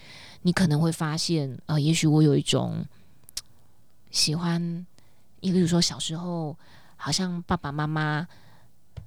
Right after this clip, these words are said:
会想要我表现得好的时候才会赞美我，所以我为了想要不让他们失望，我总是尽力地达成他们所要提出的一些要求，所以一旦我没有达成，好像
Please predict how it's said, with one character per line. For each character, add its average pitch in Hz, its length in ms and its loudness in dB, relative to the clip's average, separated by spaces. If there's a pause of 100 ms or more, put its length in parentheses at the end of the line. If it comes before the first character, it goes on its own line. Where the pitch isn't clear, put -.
(160)
会 - 320 4
想 139 280 0
要 160 240 -2
我 131 680 -8 (320)
表 - 140 2
现 233 160 0
得 214 100 -6
好 151 380 -12 (340)
的 151 100 -2
时 165 140 2
候 175 100 -2
才 170 140 -6
会 165 60 -2
赞 170 200 -4
美 135 220 -8
我， 139 200 -6
所 180 140 0
以 - 20 2
我 175 140 2
为 170 220 2
了 151 200 -2 (280)
想 147 160 -2
要 151 60 2
不 165 120 2
让 175 140 2
他 175 40 2
们 160 100 2
失 160 260 0
望， 165 260 -2
我 156 80 -4
总 139 160 -10
是 160 300 0 (400)
尽 190 180 0
力 175 140 -2
地 135 340 -6
达 151 240 -2
成 151 240 -4
他 165 140 -4
们 151 100 -6
所 - 320 -8 (100)
要 143 300 2
提 - 180 -10
出 170 160 -2
的 151 80 -4
一 139 80 -4
些 147 160 -4
要 143 240 -8
求， - 200 -8 (400)
所 - 100 6
以 175 60 8
一 - 20 -2
旦 190 140 0
我 160 100 -2
没 151 120 -4
有 165 120 -2
达 117 260 -6
成， 143 280 -2
好 156 120 -6
像 156 300 -2